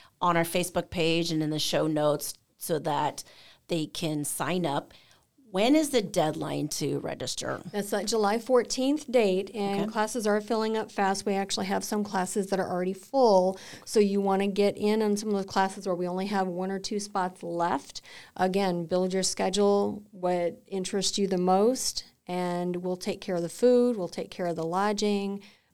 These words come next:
Speaker 2: You, you take care of your registration. It is a hundred thirty-five dollar fee for registration. That's on the website. Um, and if you're not currently a National Wild Turkey Federation member, um, you will get your membership is thirty-five dollars along there as well.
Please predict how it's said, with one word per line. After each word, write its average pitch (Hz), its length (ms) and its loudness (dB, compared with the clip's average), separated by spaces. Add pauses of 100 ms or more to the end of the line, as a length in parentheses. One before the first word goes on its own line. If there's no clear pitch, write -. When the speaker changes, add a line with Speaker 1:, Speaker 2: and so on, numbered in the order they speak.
Speaker 2:
You, 180 220 -6
you 190 240 0
take 185 280 0
care 196 140 2
of 175 60 4
your 175 120 2
registration. 180 580 0
It 185 60 0
is 180 100 -4
a 202 80 2
hundred 208 260 0
thirty-five 208 460 2
dollar 190 640 2
fee 196 160 0
for 196 120 -4
registration. 180 640 0
That's 170 180 -4
on 180 140 -2
the 185 100 0
website. 180 600 -2 (400)
Um, 190 260 0
and 185 80 2
if 185 220 2
you're 185 180 6
not 180 280 2
currently 185 500 2
a 175 60 0
National 175 400 0
Wild 175 200 0
Turkey 180 320 -6
Federation 180 800 -2
member, 185 420 2 (320)
um, 175 360 -4
you 185 180 0
will 170 460 0 (100)
get - 340 -2
your 180 220 -2
membership 175 500 -2
is 190 100 -4
thirty-five 185 460 -4
dollars 175 360 -8
along 170 340 -6
there 170 260 -8
as 170 140 -8
well. 190 440 -4